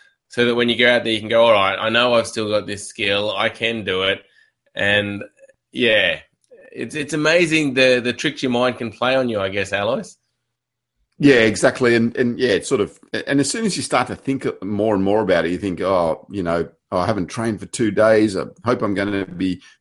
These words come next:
Speaker 2: good. Oh, I'm probably, you know, no good now." I mean, it's just a self, uh, fulfilling prophecy, isn't it? You just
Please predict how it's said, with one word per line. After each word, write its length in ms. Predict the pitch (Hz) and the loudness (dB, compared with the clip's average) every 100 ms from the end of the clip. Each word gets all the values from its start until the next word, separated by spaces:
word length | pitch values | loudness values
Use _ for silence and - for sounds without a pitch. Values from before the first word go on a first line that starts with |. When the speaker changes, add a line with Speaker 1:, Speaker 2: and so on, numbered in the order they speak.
| - | 2
Speaker 2:
good. 240 | 120 117 | 4 4
Oh, 440 | 107 107 104 95 - | 4 4 2 0 -4
I'm 60 | - | -10
probably, 400 | - 107 90 85 - | -8 -2 -2 -4 -10
you 140 | 101 | -4
know, 240 | 90 95 - _ | -2 -4 -6 _
no 200 | 95 107 | -2 0
good 240 | 98 110 98 | 0 -2 0
now." 340 | 104 107 113 _ _ _ _ _ 107 - - - 82 | -2 -2 -8 _ _ _ _ _ -14 -14 -16 -20 -8
I 80 | - | -2
mean, 300 | 95 87 87 | 0 0 -4
it's 220 | - - | -6 -10
just 300 | - 85 104 | -12 -8 -8
a 40 | - | -8
self, 300 | - 95 - _ _ | -2 -4 -4 _ _
uh, 160 | 78 73 | 0 0
fulfilling 420 | - 78 92 82 | -2 -6 -4 -4
prophecy, 440 | 73 85 95 - 76 | -4 -6 -6 -8 -8
isn't 140 | 82 | -6
it? 140 | 67 | -8
You 80 | 69 | -8
just 320 | 73 73 - | -8 -8 -12